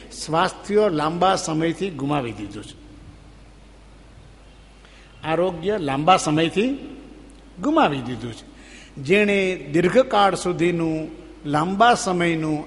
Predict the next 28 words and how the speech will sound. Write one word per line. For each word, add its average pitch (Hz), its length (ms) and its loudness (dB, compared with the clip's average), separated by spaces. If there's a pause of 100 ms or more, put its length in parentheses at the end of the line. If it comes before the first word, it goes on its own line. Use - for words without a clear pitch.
આરોગ્ય 160 680 -2
ગુમાવ્યું 147 640 0
છે, 139 160 -8
એ 135 600 -2 (760)
વ્યાધિ 170 580 4
સાથે, 165 480 0
રોગ 196 360 6
સાથે 151 540 -2 (360)
એકાકાર 175 520 0 (100)
થઈ 113 120 -14
જાય 101 180 -16
છે. - 200 -20 (1120)
હવે 208 260 8
એને 226 400 4
રોગ 196 320 6
સાધારણ 165 640 2
છે. - 560 -6
બીજાને 240 500 6
એમ 233 180 4
થાય 208 180 4
કે, 208 140 0
"અરે 196 220 4
રે, 185 140 4
બિચારાને 170 580 0
કેટલી 175 340 -4
બધી 160 240 -2
તકલીફ 139 480 -6
હશે, 110 200 -14